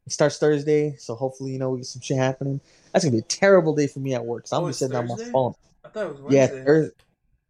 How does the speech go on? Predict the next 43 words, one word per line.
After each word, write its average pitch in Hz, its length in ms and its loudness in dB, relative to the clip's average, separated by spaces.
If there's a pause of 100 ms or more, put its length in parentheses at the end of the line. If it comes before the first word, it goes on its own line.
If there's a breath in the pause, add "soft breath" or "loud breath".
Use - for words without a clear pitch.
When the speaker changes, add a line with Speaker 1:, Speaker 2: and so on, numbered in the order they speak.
(120)
Speaker 1:
Thursday 165 680 2
at - 160 0
six - 540 -10 (100)
P 143 200 -4
M. 117 300 -4 (580)
Speaker 2:
Oh, 156 340 -2
okay, 147 240 -10
cool. 143 200 -16
Yeah, 135 160 -8
I'll 170 80 -6
be 160 140 -14
home 170 220 -14
by 135 140 -10
then, 151 300 -14
bro. 135 180 -14
I'll 127 100 -16
be 131 80 -20
Speaker 1:
Don't 143 260 2
be 135 60 6
Speaker 2:
chilling. 110 80 0
Speaker 1:
home, 127 340 6
yeah. 117 220 4 (260)
Speaker 2:
Yeah. 135 320 -14 (300)
Speaker 1:
But, 123 100 4
like, 117 200 2 (680)
then 147 340 2
it's 139 160 4
probably 170 240 2
gonna 151 140 -4
start - 500 -2 (400)
Thursday 127 560 -4 (300)
day, 131 320 2
though, 185 220 2
like, 160 240 -2
Thursday. 131 680 -2 (120)
Speaker 2:
Yeah, 143 380 -6
like, 127 100 -16
Speaker 1:
Because 120 680 2
Speaker 2:
yeah. - 140 -14
Speaker 1:
everyone's 127 260 2
gonna 120 120 -2
be 120 60 2
like, 117 140 2